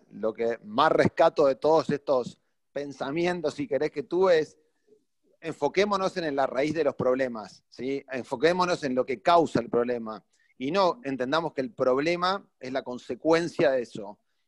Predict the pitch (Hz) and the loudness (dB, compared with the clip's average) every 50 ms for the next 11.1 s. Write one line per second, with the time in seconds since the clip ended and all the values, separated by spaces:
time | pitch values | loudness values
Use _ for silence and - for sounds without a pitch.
0 | _ _ _ - 113 131 123 135 135 127 165 165 151 135 139 127 117 - - 120 | _ _ _ -10 -8 -6 -4 -4 -4 -2 -4 -6 -4 -2 -2 -2 -2 -4 -8 -10
1 | 127 147 156 156 143 - - _ _ 104 113 117 127 127 - 135 123 - 123 - | -6 -4 -2 -2 -4 -4 -8 _ _ -8 -6 -6 -4 -4 -6 -8 -8 -6 -8 -4
2 | - 165 214 202 180 - - 127 139 151 135 151 156 156 139 123 - 185 208 185 | -2 -2 0 0 -2 -2 -2 -2 -2 -2 -2 -2 0 0 0 -2 -2 -4 -8 -8
3 | - - 120 123 143 170 175 156 147 143 160 170 165 151 120 101 120 120 143 185 | -6 -6 -4 -2 0 -2 0 -2 -2 -2 -2 -2 -2 -4 -4 -6 -8 -6 -6 -4
4 | 185 156 - - - 165 175 147 120 117 160 160 123 104 95 92 87 - _ _ | -4 -6 -6 -8 -8 -6 -4 -4 -2 0 2 2 0 0 -4 -10 -14 -16 _ _
5 | _ _ _ _ _ _ _ _ - 123 120 143 175 220 233 202 180 190 214 233 | _ _ _ _ _ _ _ _ -10 -6 -2 2 2 4 4 6 6 6 6 4
6 | 226 214 - _ _ - 110 117 143 156 160 143 127 123 131 131 - 131 113 101 | 2 0 -6 _ _ -12 -6 -4 -2 0 0 -2 -2 -4 -4 -4 -6 -6 -6 -6
7 | 113 120 127 127 117 - 117 117 127 160 175 147 117 117 117 101 113 139 139 135 | -6 -6 -6 -6 -8 -8 -10 -10 -8 -8 -6 -6 -8 -8 -10 -4 -2 0 0 0
8 | 117 113 117 127 123 113 107 101 95 - 104 101 98 104 101 98 - - 117 110 | -2 -4 -4 -4 -2 -2 -2 -2 -4 -6 -12 -14 -12 -10 -10 -10 -10 -10 -4 0
9 | 131 127 110 113 117 110 - 127 113 - 147 123 123 135 127 131 120 113 120 135 | 0 0 0 0 -2 0 2 2 2 2 0 0 -2 -2 -2 -2 2 4 6 6
10 | 143 123 123 113 107 110 117 123 123 120 120 110 - 110 107 104 123 120 107 101 | 6 6 4 2 0 0 0 0 0 -2 -4 -4 -6 -10 -12 -10 -10 -10 -10 -12
11 | 92 | -14